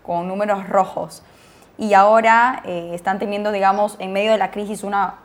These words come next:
mejor campaña, eh, para ustedes, ¿no? En la que el producto está saliendo y está saliendo bueno y bien valorado y bien pagado.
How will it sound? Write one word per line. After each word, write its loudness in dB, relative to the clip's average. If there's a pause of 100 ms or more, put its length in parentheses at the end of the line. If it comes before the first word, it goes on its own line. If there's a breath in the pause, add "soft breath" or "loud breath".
(140)
mejor 0
campaña, -4 (180)
eh, -14
para -8
ustedes, -12 (400 soft breath)
¿no? -4
En -2
la 2
que -4
el -6
producto -4
está -2
saliendo -4
y -6
está -12
saliendo -4
bueno -4
y -10
bien -8
valorado 0 (100)
y -6
bien -6
pagado. -2